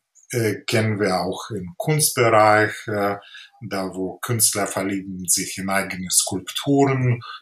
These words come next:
in eigene Gemälde, die stellen sich ständig lebendige Kunstwelten vor, äh, eben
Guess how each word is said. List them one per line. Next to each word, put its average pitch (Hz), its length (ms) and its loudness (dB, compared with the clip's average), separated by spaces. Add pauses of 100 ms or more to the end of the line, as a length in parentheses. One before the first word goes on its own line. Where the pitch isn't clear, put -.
in 98 140 -2
eigene 95 380 2
Gemälde, 110 640 2
die 95 100 -2
stellen 107 480 2
sich 95 220 0
ständig 120 520 -2
lebendige 104 640 -4
Kunstwelten 95 1000 -2
vor, 92 540 -8
äh, 117 180 -6
eben 104 340 -10